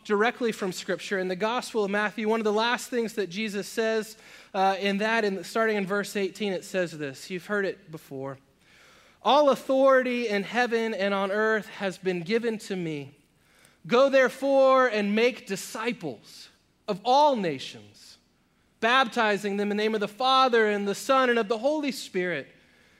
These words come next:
and teaching them to obey everything that I have commanded you. And remember, I am with you always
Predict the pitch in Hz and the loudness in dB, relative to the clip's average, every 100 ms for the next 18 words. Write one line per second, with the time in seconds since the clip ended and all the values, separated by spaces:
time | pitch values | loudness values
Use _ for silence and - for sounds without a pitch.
0 | _ - 175 - 254 247 233 220 214 208 | _ -10 -10 -6 -6 -4 -4 -2 -4 -4
1 | 202 185 170 180 180 - - 208 233 190 | -4 -4 -2 -2 -2 -4 -12 -8 -6 -4
2 | 180 156 - 160 151 156 165 185 185 175 | -6 -6 -6 -6 -6 -6 -4 -2 -2 -4
3 | 175 165 - 165 143 127 127 123 120 117 | -8 -10 -14 -12 -10 -10 -12 -14 -16 -18
4 | - _ _ _ _ _ _ _ _ - | -20 _ _ _ _ _ _ _ _ -4
5 | 190 208 247 240 123 - _ _ _ _ | 0 2 2 2 -2 -8 _ _ _ _
6 | _ _ - - 175 165 156 180 220 240 | _ _ -18 -4 0 0 0 -2 -4 -6
7 | 220 160 147 135 127 123 120 - - | -6 -4 -4 -6 -8 -8 -12 -16 -20